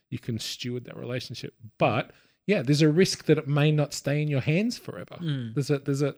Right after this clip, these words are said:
Speaker 1: that's the,
Speaker 2: Yeah.
Speaker 1: but you know what? That's the risk you take to
Speaker 2: Yeah.
Speaker 1: keep the chicken alive,
Speaker 2: Yeah.
Speaker 1: kind of thing. Does that make sense?
Speaker 2: Yeah, exactly.
Speaker 1: And so as I hear your story, I he-, I hear these moments where you give everything of yourself to a situation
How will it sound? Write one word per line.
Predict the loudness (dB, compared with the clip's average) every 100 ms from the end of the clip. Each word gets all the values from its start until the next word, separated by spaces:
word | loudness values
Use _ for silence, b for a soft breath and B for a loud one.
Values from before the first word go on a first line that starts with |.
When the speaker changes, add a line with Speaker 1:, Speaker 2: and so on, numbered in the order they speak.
| -2
Speaker 1:
that's | -2 2
the, | 0
Speaker 2:
Yeah. | 0 B B -6
Speaker 1:
but | 4
you | 8
know | 10
what? | 8 6 -4 _
That's | 4 4 4
the | 4
risk | 4 0
you | -8
take | -6 -6 -8 -10
to | -8
Speaker 2:
Yeah. | -6
Speaker 1:
keep | -8 -8
the | -8
chicken | -4 -4 -6
alive, | -12 -14 -16 -16 -6
Speaker 2:
Yeah. | -4
Speaker 1:
kind | -2
of | -4
thing. | -10 -10
Does |
that | -6 -4
make | -4
sense? | 0 2
Speaker 2:
Yeah, | 0
exactly. | -2 -6 -4
Speaker 1:
And | 0
so | 0
as | 2 2
I | 4
hear | 6
your | 6
story, | 6 8 10 10 6
I | 0
he-, | -2 -2 -2
I | 0
hear | 4 4
these | 4 4
moments | 2 2 0
where | 0
you | 0 2
give | 4
everything | 4 4 0 -4 -6
of |
yourself | -8 -8 -10 -10 -8
to | -4 -4
a |
situation | -4 -6 -8 -6 -4 0 0